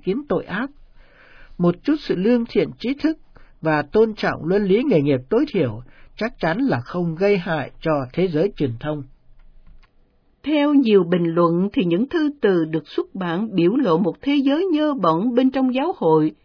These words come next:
Speaker 2: đặc biệt là tòa thánh.
Speaker 1: Đằng sau một vài bài báo dường như tôi thấy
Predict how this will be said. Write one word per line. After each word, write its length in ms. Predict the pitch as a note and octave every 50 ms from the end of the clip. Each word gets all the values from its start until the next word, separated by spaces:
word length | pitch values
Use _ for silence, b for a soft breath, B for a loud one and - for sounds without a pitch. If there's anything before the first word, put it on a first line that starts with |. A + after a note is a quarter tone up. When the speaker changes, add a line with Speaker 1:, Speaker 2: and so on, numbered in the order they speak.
| _ _ _
Speaker 2:
đặc 220 | - F3+ F3 - -
biệt 260 | F#3+ F3+ E3+ F3 F3+
là 80 | E3+ E3 -
tòa 220 | - F3 E3 D#3 D3 -
thánh. 300 | - - G3+ G3+ A3+ D#4 - - _ _ _ _ _ _ _ _ _ _ _ _ _ _ - - b b b b b b b b b b b -
Speaker 1:
Đằng 220 | F#3 E3 D3 D3
sau 320 | B2 - F#3 F3+ F3 F3
một 200 | F3 E3+ D3+ C3+ B2
vài 220 | C3+ C#3+ C#3 C3+
bài 180 | C3 C#3 C3+ C3
báo 340 | B2+ C3+ C3+ C3+ D#3+ G#3 C4+ A3+
dường 200 | F3 D#3+ C#3 C3
như 140 | C#3+ E3+ F3+ F3
tôi 140 | F#3 F3 F3
thấy 420 | - E3+ D#3+ E3+ G3 A#3+ C#4 D4